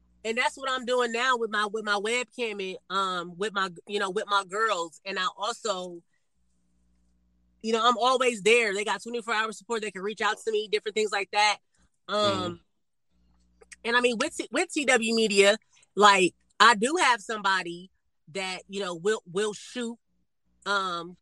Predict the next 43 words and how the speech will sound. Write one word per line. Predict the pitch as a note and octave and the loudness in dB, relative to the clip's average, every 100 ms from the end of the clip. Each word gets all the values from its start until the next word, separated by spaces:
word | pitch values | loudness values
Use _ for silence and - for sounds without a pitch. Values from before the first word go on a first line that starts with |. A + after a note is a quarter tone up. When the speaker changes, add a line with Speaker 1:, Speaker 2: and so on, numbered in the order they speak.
| _ | _
Speaker 1:
for | B3+ A3+ | -2 -2
me, | G3+ F3+ F3 - | -2 -4 -8 -8
so | F#3+ | -8
to | E3+ | -8
speak. | - E3 F3 _ - _ _ | -10 -10 -10 _ -20 _ _
Um, | G3+ G3 F3+ E3+ E3 | 4 4 4 -2 -8
Speaker 2:
Mm. | F3+ E3+ | -12 -10
Speaker 1:
it's | G3 | -8
a | G#3 | -6
male | G#3+ A3 | -6 -6
talent, | A#3+ G3+ F3+ G3 - _ _ _ _ _ | -4 -6 -6 -10 -16 _ _ _ _ _
um, | F#3+ F3+ E3+ D#3+ E3 - _ _ - | -6 -6 -6 -10 -14 -18 _ _ -18
<clears throat> | F#3 G#3 G#3 D#3+ B2+ _ | -10 -4 -4 -4 -8 _
that, | F3 G3+ G3 - | -4 -2 -2 0
that | F#3+ F#3 | 0 4
will | A3 A3 | 4 4
shoot | - A#3+ - | 0 -10 2
for | A#3 G#3+ | 4 4
me | G3+ G#3 - | 0 -6 -8
if | - G3+ - - | -4 -4 -6 -4
ever. | G#3 G#3 G3+ | -2 0 -2
So | - G3+ G3 | 0 2 2
I | F#3 | 2
need | G3 | 0
to | F#3 | 0
jump | E3+ G3 | -2 0
back | F#3+ F#3+ - | 2 0 -2
and | G3 | -6
let | F#3+ | -4
me | F#3+ | -4
jump | D#3 F#3+ | -4 -4
back | F3+ F#3 | -4 -6
in | F#3 | -4
front | G3+ | -4
of | F#3 | -4
the | |
camera. | - G#3 F3+ F3+ E3+ _ - | -6 -4 -2 -4 -8 _ 0
I | F#3 | 2
will, | F3+ F#3+ E3+ F3 - _ _ - | 2 -2 -2 -8 -16 _ _ -6
but | F#3+ | -2
I'm | G3 F#3+ | -2 -4
putting | B3 G#3+ | -6 -4
everything | G#3 G3 F#3+ F#3+ F#3 | -4 -6 -4 -4 -4